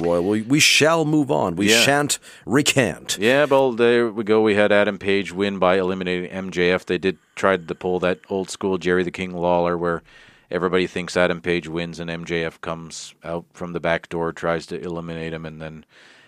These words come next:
Speaker 2: gets the clotheslined out of his mind and then out of the ring. And Adam Page with a bum knee is, uh, your number one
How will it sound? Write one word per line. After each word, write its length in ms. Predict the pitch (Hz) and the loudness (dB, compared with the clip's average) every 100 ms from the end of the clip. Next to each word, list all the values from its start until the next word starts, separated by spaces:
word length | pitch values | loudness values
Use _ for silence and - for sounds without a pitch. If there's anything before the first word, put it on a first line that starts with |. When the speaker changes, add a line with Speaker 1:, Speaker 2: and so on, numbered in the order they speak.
| _ | _
Speaker 2:
gets 420 | - 85 - - | -8 -6 -8 -12
the 220 | - 76 82 | -14 -16 -14
clotheslined 1000 | - 95 95 87 85 87 85 82 80 - _ _ _ | -8 -2 0 -2 -2 -2 -2 -6 -14 -20 _ _ _
out 300 | 95 98 92 - | -2 0 0 -6
of 100 | 90 | -10
his 160 | 85 80 | -8 -6
mind 540 | 95 101 98 95 90 - - | 0 2 2 -2 -8 -16 -20
and 120 | 87 | -14
then 160 | 87 87 | -12 -8
out 220 | 85 90 | -4 -2
of 80 | 87 | -2
the 80 | |
ring. 240 | 87 117 135 | -2 -2 -2
And 280 | 101 87 - _ - - - - | -6 -8 -16 _ -20 -20 -20 -4
Adam 280 | - 147 175 | -2 0 -2
Page 420 | 151 175 185 160 | 2 2 2 2
with 160 | 139 131 | 2 2
a 60 | |
bum 420 | 104 131 151 156 | 2 0 0 0
knee 340 | 139 151 147 147 | 0 2 2 0
is, 400 | 113 113 92 90 | 2 2 0 0
uh, 300 | 107 104 104 | 4 4 2
your 480 | 95 101 107 104 104 | 0 2 4 4 2
number 280 | 107 110 110 | 0 0 2
one 340 | 104 101 101 | 2 -2 -6